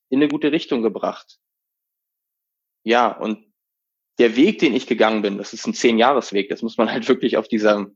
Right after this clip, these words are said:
dieser Skala sehen, dieser Zeitskala, ähm, der ist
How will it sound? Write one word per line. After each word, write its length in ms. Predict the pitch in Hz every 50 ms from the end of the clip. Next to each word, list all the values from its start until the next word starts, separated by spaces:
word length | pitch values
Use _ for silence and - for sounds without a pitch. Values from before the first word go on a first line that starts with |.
| _ _ _ _ _ _ _ -
dieser 160 | 113 104 104
Skala 480 | - - - 113 113 127 143 139 117 101
sehen, 220 | 98 107 104 104
dieser 200 | 104 104 107 104
Zeitskala, 680 | - - 139 160 165 - - - 107 104 107 127 156 - _ _ _ _ _ _ _ _ _ _ _ _ _ -
ähm, 300 | 110 110 110 117 123 -
der 160 | - 113 -
ist 340 | - 160 185 - - - -